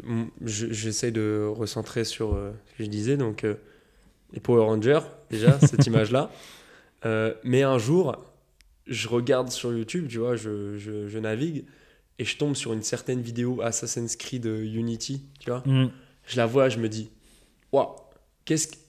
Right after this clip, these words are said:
Speaker 1: qu'est-ce que c'est ? » Tu vois, les, attends, non, mais là, c'est, c'est pas Power Rangers, c'est pas du, une mise en
Speaker 2: Là,
Speaker 1: scène,
Speaker 2: c'est
Speaker 1: là,
Speaker 2: réel,
Speaker 1: les
Speaker 2: là, c'est, c'est vraiment
Speaker 1: Et du coup, je clique,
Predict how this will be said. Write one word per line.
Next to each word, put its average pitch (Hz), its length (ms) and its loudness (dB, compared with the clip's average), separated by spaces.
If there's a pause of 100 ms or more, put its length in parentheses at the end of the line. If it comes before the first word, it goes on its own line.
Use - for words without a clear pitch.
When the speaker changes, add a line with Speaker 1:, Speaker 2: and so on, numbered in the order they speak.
(160)
Speaker 1:
qu'est-ce 160 260 2
que 156 160 0
c'est ? » 156 440 -2
Tu 151 120 -6
vois, 165 120 0
les, 147 180 2 (320)
attends, 143 280 -2
non, 131 140 -2
mais 123 120 0
là, 135 120 2
c'est, 113 320 -2
c'est 110 220 -10
pas 120 160 0
Power 117 240 2
Rangers, 170 320 -2
c'est 131 160 -4
pas 117 160 0
du, 110 100 -10
une 113 520 -4
mise 117 180 -4
en 135 40 0
Speaker 2:
Là, 135 60 4
Speaker 1:
scène, 127 240 4
Speaker 2:
c'est 139 60 6
Speaker 1:
là, 170 60 10
Speaker 2:
réel, 156 120 8
Speaker 1:
les 113 60 8
Speaker 2:
là, 107 160 4
c'est, 110 360 0
c'est - 180 -6
vraiment 135 260 2
Speaker 1:
Et 135 80 6
du 123 100 2
coup, 147 160 0
je 123 180 0
clique, - 440 2